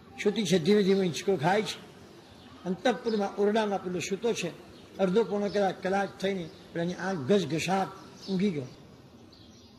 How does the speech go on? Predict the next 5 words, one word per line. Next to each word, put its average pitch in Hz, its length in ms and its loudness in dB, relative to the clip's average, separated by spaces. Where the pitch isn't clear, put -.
એની 262 160 8
જે 247 120 8
યોજના 220 580 4
પરમાત્માએ 202 680 0
આપેલી 190 460 -2